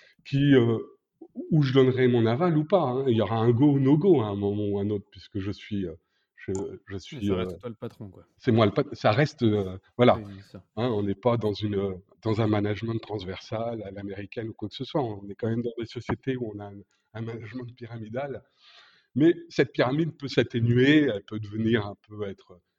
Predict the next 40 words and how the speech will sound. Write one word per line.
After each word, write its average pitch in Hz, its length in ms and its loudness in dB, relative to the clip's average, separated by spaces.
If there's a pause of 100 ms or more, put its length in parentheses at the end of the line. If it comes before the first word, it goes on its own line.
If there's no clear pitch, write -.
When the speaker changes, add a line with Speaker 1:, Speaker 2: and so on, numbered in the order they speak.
Speaker 1:
elle 101 120 -16
peut 110 100 -6
être 104 120 -4
un 113 80 4
peu 120 120 4
moins 127 220 8
pyramidale, 107 880 -2
elle 90 80 -10
peut 98 160 -12
être - 180 -14
un, 82 140 -18 (180)
un 87 40 -20 (100)
peu 107 100 -8
estompée. 101 460 -12 (480)
En 120 80 -6
tout 107 60 -6
Speaker 2:
Ouais. 107 60 -10
Speaker 1:
cas, 151 120 -6 (640)
l'angle 139 300 -4
n'est 131 80 -2
pas 131 100 -4
forcément 131 480 -6
aussi 113 320 -6 (140)
fort. - 360 -12 (920)
Speaker 2:
Très 107 240 -16
bien. 101 180 -16 (260)
Ouais, 104 120 -14
je - 80 -20
pense 117 180 -16
qu'on 110 140 -10
est, 95 200 -10 (500)
alors 101 160 -8
je 104 80 -6
sais 107 160 -8
pas 110 100 -4
si - 160 -16
c'est 101 320 -8
les 110 180 -6
gens 117 160 -6
qui, 101 440 -18